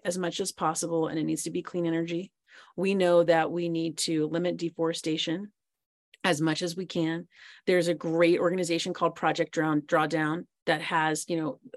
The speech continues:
that indexes the top one hundred climate solutions. They all exist now. They don't require, um, huge inventions,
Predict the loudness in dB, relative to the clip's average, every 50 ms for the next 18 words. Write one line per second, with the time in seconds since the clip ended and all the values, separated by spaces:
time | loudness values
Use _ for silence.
0 | -18 -12 -4 -2 -2 -2 -2 -4 -2 -2 0 2 2 2 2 0 -2 -2 -2 -4
1 | -4 -4 -6 -4 -2 0 -2 -2 0 -2 -2 -2 -2 -2 -4 -4 -6 -4 -2 -2
2 | -2 -2 -2 -4 -4 -4 -4 -4 -4 -4 -6 -6 -4 -2 -4 -4 -2 0 2 4
3 | 6 4 4 2 0 -4 -4 -4 -4 -4 -4 -4 -6 -8 -12 -14 _ _ -20 -20
4 | -18 -6 0 0 0 4 4 2 2 2 0 -4 -2 2 4 4 4 6 6 4
5 | 4 2 0 _ _ _ -20 -20 -20 -16 _ -4 -2 -2 0 -2 -4 -6 _ _
6 | -10 -6 -2 0 0 0 0 0 -2 -2 2 2 0 0 0 -2 -4 -4 -6 -6
7 | -6 -8 -10